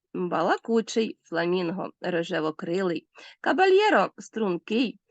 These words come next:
шосе – стрімке, шимпанзе, вертлявий, капучино, смачне, кімоно, е, спортивне, е,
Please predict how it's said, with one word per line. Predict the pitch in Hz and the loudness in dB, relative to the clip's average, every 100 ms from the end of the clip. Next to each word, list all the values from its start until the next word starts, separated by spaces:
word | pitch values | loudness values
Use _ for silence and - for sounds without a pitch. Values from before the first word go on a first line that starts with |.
| _ | _
шосе – | - - 214 - 214 185 | -8 -4 -4 0 2 2
стрімке, | - - 202 165 151 175 190 185 - | -2 -8 -2 -2 -2 0 0 0 -6
шимпанзе, | - 185 185 196 196 190 202 170 - | -6 -6 -2 0 0 0 0 0 0
вертлявий, | 180 185 165 - 160 170 202 170 - _ _ - | -6 -6 -6 -2 0 2 2 -2 -6 _ _ -14
капучино, | - 349 427 - - 392 190 - | -6 -4 -2 -2 0 2 2 -2
смачне, | - - 220 185 - 180 160 180 - _ - - _ | -10 -4 -2 -2 -4 -2 0 -2 -4 _ -20 -20 _
кімоно, | 330 381 415 269 175 151 - _ _ - | 2 4 6 6 4 0 -6 _ _ -8
е, | 170 160 156 135 | -4 -2 -2 -4
спортивне, | - - 220 277 - 175 160 170 185 - _ _ _ - | -8 -6 -6 -4 0 0 2 0 -2 -8 _ _ _ -6
е, | 170 156 - | -4 -4 -8